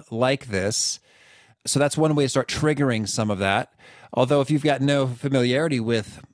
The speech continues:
oil pipelines, you may have no idea that they've, they've solved problems like that. So can, maybe, can you walk us through perhaps a, a thought process by which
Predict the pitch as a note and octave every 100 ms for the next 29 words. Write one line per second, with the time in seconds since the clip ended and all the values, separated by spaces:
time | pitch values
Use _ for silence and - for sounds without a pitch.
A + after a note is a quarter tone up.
0 | _ - D3 C#3 C3+ A2 A#2 G#2+ C3+ -
1 | - _ _ A#2 A#2 A2 - - - A#2
2 | A#2 A2+ A#2 B2 C#3 G#3 G#2+ G#2+ G2 F#2+
3 | G2 - G2+ F2+ F2 - - - - _
4 | - G#2+ G2+ F#2 F#2+ - G2 G2+ D#3+ A3+
5 | C4+ C4 - - F3+ C3 D#3 D#3+ E3 -
6 | C#3+ C#3+ B2+ A#2+ B2+ - A#2+ G#2+ G#2+ -
7 | A#2 A#2 - C3 B2 B2 B2+ B2+ - G#2
8 | G2 G2+ G#2+ - -